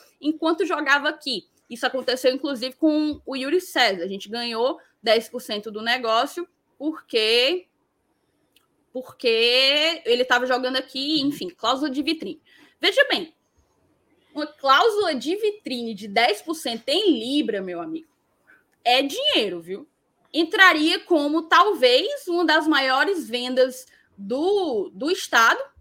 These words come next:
né? Ah, sem sequer ser uma venda direta. É uma venda indireta, né? É mais ou menos o que aconteceu com o Cebolinha.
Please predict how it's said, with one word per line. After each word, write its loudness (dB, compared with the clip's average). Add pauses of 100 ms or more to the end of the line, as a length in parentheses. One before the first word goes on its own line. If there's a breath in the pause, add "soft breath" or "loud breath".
(180)
né? -10 (640)
Ah, 0
sem 2
sequer 0
ser -2
uma -4
venda 0
direta. -2 (220)
É -12
uma -6
venda 2
indireta, 2 (240)
né? -12 (440)
É -2
mais 2
ou 2
menos -2
o -10
que -2
aconteceu -2
com -4
o -4
Cebolinha. -2